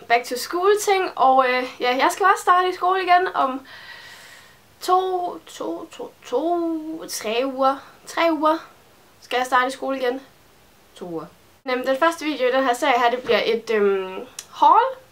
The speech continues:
som I måske kunne gætte på titlen, lidt sådan back to school haul-agtig. Øhm, og jeg vil bare vise jer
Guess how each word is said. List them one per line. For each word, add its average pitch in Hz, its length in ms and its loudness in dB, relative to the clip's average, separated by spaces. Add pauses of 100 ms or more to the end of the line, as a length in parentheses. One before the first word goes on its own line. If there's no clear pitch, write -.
(140)
som 320 220 -4
I 302 40 -4
måske 311 320 -6
kunne 311 100 -8
gætte 330 200 2
på 320 60 -16
titlen, 370 420 0
lidt 330 180 0
sådan 294 160 -4
back 220 200 -2
to 254 60 -14
school 311 300 -4
haul-agtig. 269 800 0 (580)
Øhm, 262 220 4
og - 80 -2
jeg 269 100 4
vil 269 100 2
bare 247 180 2
vise 262 260 -4
jer 208 140 0